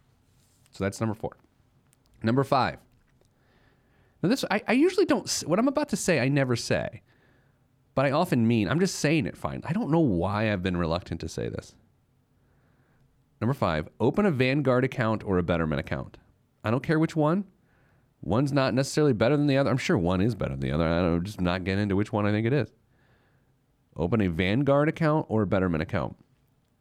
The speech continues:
Here, here's, here's why. They are both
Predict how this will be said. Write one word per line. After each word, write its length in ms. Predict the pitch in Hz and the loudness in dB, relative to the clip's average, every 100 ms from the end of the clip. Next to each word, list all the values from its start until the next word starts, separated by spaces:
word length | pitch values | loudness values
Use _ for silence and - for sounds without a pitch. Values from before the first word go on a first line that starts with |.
| _ _ _ - | _ _ _ -10
Here, 100 | - - | -6 -4
here's, 320 | 95 123 135 - | 0 0 0 -2
here's 260 | 101 98 95 | -2 -2 -2
why. 220 | - - _ _ _ _ _ _ _ _ - | -10 -12 _ _ _ _ _ _ _ _ -16
They 380 | 98 92 104 120 | -6 0 0 2
are 160 | 92 | 0
both 480 | 90 95 92 87 - | 0 2 2 0 -4